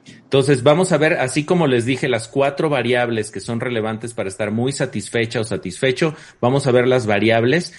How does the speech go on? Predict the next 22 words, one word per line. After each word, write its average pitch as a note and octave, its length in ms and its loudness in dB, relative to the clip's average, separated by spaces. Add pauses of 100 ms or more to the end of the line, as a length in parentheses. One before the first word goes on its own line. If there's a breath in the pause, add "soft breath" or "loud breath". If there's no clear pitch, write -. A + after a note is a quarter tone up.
(180 loud breath)
que A2+ 100 -2
nos G#2+ 200 0
hacen B2+ 280 -2
sentir A#2+ 440 0
insatisfechos A2+ 920 -4
con G2+ 180 -2
lo F2+ 140 -2
público, G#2+ 520 2
con F#2+ 200 -4
el F2+ 80 -4
rumbo G#2+ 360 0
del F#2 160 2
país. E2 400 -4 (360 loud breath)
Primer D3+ 400 4
lugar, C3+ 260 4
la B2 160 -2
política, A#2 560 0
ochenta A2 320 -6
y F#2 60 -4
tres A2+ 240 -4
por G2+ 180 -4
ciento. G2+ 520 -6